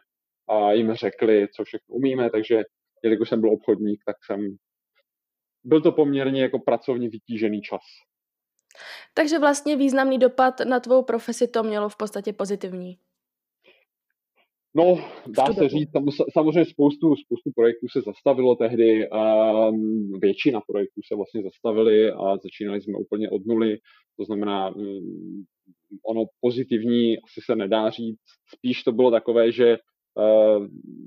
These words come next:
Speaker 1: ta koronakrize vlastně úplně překopala, eh, ta první vlna úplně překopala veškeré priority všem firmám a já jsem se věnoval mezinárodnímu obchodu, takže překopala
Speaker 2: Mhm.
Speaker 1: úplně všechno, eh, a v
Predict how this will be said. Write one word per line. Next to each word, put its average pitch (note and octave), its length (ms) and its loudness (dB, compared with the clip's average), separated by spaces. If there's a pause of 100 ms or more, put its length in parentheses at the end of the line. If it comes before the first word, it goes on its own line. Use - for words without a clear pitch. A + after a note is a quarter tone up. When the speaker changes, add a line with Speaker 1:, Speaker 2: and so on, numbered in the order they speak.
(280)
Speaker 1:
ta G#2+ 180 0
koronakrize A2+ 720 0
vlastně G#2+ 240 -2
úplně A2 300 -4 (100)
překopala, G2+ 640 -2 (140)
eh, G#2 520 2
ta G2 120 -6
první A2 260 -4
vlna G2+ 240 0 (360)
úplně A2 280 0
překopala G#2 500 -2
veškeré G2 400 -4
priority G2+ 440 0
všem G#2 240 -8
firmám G2+ 440 -4 (480)
a G#2 60 4 (720)
já F#2+ 120 -4
jsem - 140 -8
se - 100 -10
věnoval G2+ 300 2
mezinárodnímu G2+ 680 -2
obchodu, G#2 400 -2 (400)
takže G2+ 720 2
překopala - 440 0
Speaker 2:
Mhm. A2 100 -6
Speaker 1:
úplně A2 260 0
všechno, - 580 -4 (540)
eh, A2+ 480 4 (160)
a G#2+ 460 2
v - 120 -18